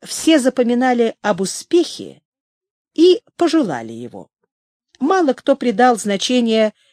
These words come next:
дружелюбию. Совсем мало подумали над смыслом сближения.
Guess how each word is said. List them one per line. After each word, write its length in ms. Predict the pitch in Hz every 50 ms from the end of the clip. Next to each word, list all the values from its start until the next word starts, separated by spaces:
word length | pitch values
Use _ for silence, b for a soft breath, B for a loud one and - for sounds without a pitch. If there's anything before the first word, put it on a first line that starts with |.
| _ _ _ -
дружелюбию. 840 | 160 208 233 240 208 247 277 277 311 247 170 135 123 113 90 71 _ _ _ _ _ _ _ _ _ _ _ _ _ _ _ _ _ _ _ _ _ _ _ _ _ _ _
Совсем 680 | - - 254 262 269 - - - - 381 415 403 311
мало 280 | 277 302 349 349 330 320
подумали 760 | - 294 269 214 269 302 320 320 311 285 294 302 294 - _ _ _ _ _ _ _ _ _ -
над 300 | 185 226 262 262 262 -
смыслом 720 | - - - 240 254 320 349 - - - 262 233 214 202
сближения. 840 | 160 151 151 170 175 170 147 160 160 143 123 113 71 67 73 _